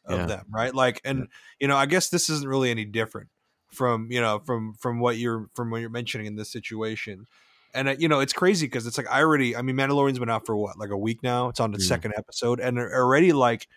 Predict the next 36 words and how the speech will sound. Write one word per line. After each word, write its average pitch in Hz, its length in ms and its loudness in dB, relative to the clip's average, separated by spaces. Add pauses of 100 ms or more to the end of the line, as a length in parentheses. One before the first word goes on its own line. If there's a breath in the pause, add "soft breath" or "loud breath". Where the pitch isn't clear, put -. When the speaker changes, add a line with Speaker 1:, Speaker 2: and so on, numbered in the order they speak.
(300 soft breath)
Speaker 1:
the, 131 400 6
um, 117 380 2
the 117 80 0
Baby 135 440 4
Yoda 131 460 6
memes, 123 640 0 (300)
Speaker 2:
Oh, 98 60 0
yeah. 101 120 2
Speaker 1:
you 123 80 2
know, 123 140 6
Speaker 2:
Everywhere. 127 320 8
Speaker 1:
are - 40 2
already 123 260 -2 (240)
out 127 200 4
in 120 100 -4
force 135 580 4
already, 120 380 4
you 107 140 0
know? 117 240 2
Like, 117 200 4
it 113 80 -2
didn't, 123 280 -2
it 117 200 -6
literally 135 340 4
just, 107 240 -6
and 139 140 2
I 131 80 4
think 175 180 -2
they, 123 200 0 (180)
I 143 40 -2
mean, 143 160 2
they 143 100 0
had 143 260 2
to 120 120 4
have 104 100 -6
known, 107 320 -2